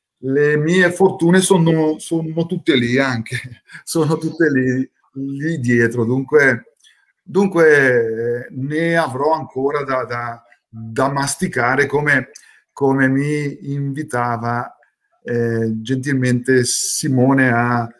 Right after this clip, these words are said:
proporre altre cose, no? Insomma, fino a che lì s-, sarà bello pieno, eh,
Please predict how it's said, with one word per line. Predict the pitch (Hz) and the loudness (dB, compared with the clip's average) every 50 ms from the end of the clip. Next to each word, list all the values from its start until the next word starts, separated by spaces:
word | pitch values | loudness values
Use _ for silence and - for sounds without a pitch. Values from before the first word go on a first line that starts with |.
| _ _ _ _ _ _ - | _ _ _ _ _ _ -8
proporre | 131 131 156 156 151 151 - 135 135 131 131 139 135 127 | 0 4 4 4 4 2 2 2 4 4 4 2 2 2
altre | 131 135 131 127 - 131 123 | 2 2 0 -2 -2 -4 -4
cose, | - 127 123 120 110 101 92 101 | 0 0 0 0 0 -2 -6 -10
no? | 98 104 113 117 123 | -10 -8 -6 -6 -6
Insomma, | 120 - - - 104 101 104 113 117 - - _ _ _ - - - | -6 -8 -8 -10 -12 -10 -8 -8 -8 -10 -10 _ _ _ -20 -20 -10
fino | - - 196 196 196 196 190 202 - | 0 2 4 6 6 6 6 4 4
a | - 160 160 160 | 0 -4 -6 -2
che | - 180 185 175 170 165 - - - - _ - | 2 4 4 4 4 2 0 -4 -12 -18 _ -12
lì | 139 147 170 190 190 185 151 | -6 -2 2 2 2 2 0
s-, | 131 131 - - - - - - - - - - - - - | -4 -8 -10 -10 -10 -10 -10 -12 -12 -14 -14 -16 -18 -14 -6
sarà | - 160 160 156 | -4 0 0 2
bello | 151 180 190 190 170 131 | 4 6 6 6 6 4
pieno, | - 151 160 170 185 180 175 175 175 175 165 170 170 139 | 2 2 2 4 4 2 0 -2 -2 -2 -4 -4 -8 -8
eh, | 131 127 131 127 127 127 127 127 127 123 | -6 -4 -2 0 0 0 0 -2 -4 -6